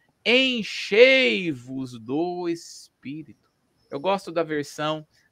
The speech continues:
da King James, que diz, "Mas deixai-vos encher do Espírito."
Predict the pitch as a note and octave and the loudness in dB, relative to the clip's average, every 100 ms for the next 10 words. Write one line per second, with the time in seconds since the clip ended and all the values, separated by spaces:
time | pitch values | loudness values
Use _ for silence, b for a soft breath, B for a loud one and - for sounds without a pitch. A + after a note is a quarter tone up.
0 | - B2 - D3+ C#3+ B2+ C3 C3+ C#3 C#3+ | -12 -12 -8 -6 -6 -4 -6 -4 -6 -10
1 | - C#3 B2 A#2+ - b b _ _ C3 | -8 -6 -4 -4 -6 b b _ _ 0
2 | D#3 F#3 G#3+ A3 - b b - F#3+ A#3+ | 4 6 4 0 -6 b b 0 2 2
3 | G3+ - F3+ G3+ A#3 F#3 B2 A#2 G2 - | -2 -4 4 6 6 2 -6 -12 -12 -12
4 | - - - - - B2+ A#2 - - A#2 | -14 -14 -14 -18 -14 -10 -10 -12 -10 -6
5 | A2+ G2+ G#2 - - F2 - - | -6 -6 -10 -12 -12 -12 -12 -20